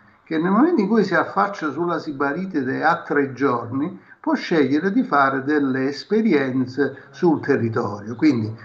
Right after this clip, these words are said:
dormire, mangiare, escursione di, di un giorno, di mezza giornata o di più giorni. E tutto ciò lo può costruire in pochissimi minuti, in pochissimi minuti, in quanto già esistono delle piattaforme,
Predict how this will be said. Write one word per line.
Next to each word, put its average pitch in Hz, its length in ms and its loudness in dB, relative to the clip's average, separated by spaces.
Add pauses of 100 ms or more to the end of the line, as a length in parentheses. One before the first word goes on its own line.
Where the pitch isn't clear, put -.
(140)
dormire, 147 840 6
mangiare, 143 1040 0
escursione 151 760 -2
di, 143 200 0
di 139 80 -6
un 147 160 0
giorno, 147 320 2
di 131 80 -2
mezza 143 240 -2
giornata 285 420 0
o 320 100 -2
di 202 140 -4
più 139 400 -10
giorni. 113 760 -4 (600)
E - 360 -6 (200)
tutto 339 420 0
ciò 131 320 0
lo 156 140 2
può 226 280 -4
costruire 214 720 2
in 190 160 6
pochissimi 165 960 2 (260)
minuti, 131 1040 2 (360)
in 180 160 -4
pochissimi 143 420 -2
minuti, 120 300 -4
in 180 80 2
quanto 175 340 2
già 202 220 2
esistono 165 600 2
delle 131 200 0
piattaforme, 123 720 -4